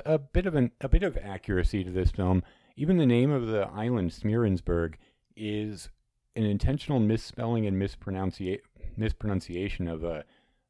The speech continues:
a real whaling village that used to exist in, <sighs> in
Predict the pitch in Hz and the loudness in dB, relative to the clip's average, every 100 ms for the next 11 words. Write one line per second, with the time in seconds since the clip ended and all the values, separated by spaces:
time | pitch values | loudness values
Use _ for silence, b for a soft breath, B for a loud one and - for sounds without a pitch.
0 | - 95 92 120 156 123 98 123 120 92 | -12 -10 -8 -4 -4 -2 -4 -2 -2 -2
1 | 90 85 80 - 92 98 - 95 90 - | -2 -2 0 0 0 -4 -2 -4 -4 -8
2 | 92 87 95 87 - - 104 90 87 85 | -14 -4 -4 -4 -10 -14 -6 -2 -2 -2
3 | 87 _ _ _ _ _ - B B B | -6 _ _ _ _ _ -12 B B B
4 | B B B B B B B - 127 131 | B B B B B B B -8 -2 6
5 | 131 | 6